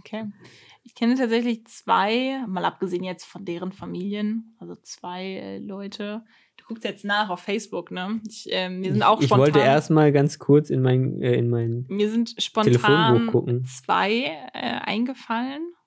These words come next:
Speaker 1: Jetzt muss ich aber, jetzt muss ich weiter raus.
Speaker 2: Also Schmidt ist bei mir vertreten, des Öfteren.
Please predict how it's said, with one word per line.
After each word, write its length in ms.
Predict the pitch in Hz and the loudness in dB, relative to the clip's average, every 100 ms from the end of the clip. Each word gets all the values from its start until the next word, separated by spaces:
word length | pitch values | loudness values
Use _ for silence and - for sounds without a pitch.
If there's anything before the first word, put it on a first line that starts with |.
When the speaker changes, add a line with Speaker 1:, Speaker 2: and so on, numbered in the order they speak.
| _ _ _ _ _ _ _ _ _ _ | _ _ _ _ _ _ _ _ _ _
Speaker 1:
Jetzt 100 | _ | _
muss 140 | 196 190 | -12 -12
ich 120 | 160 | -14
aber, 160 | - - | -14 -16
jetzt 200 | - - | -18 -18
muss 120 | 160 | -18
ich 100 | - | -16
weiter 160 | - - | -18 -14
raus. 140 | - | 0
Speaker 2:
Also 180 | 131 139 | 6 6
Schmidt 460 | 131 156 180 - - | 6 6 6 2 -4
ist 300 | 143 151 - | -2 -2 0
bei 120 | 139 | 4
mir 160 | 143 135 | 4 4
vertreten, 720 | 131 127 135 139 117 113 113 | 2 4 4 4 0 -2 -6
des 140 | 123 | -4
Öfteren. 640 | 123 120 - 117 117 117 | -2 -2 -2 -4 -4 -6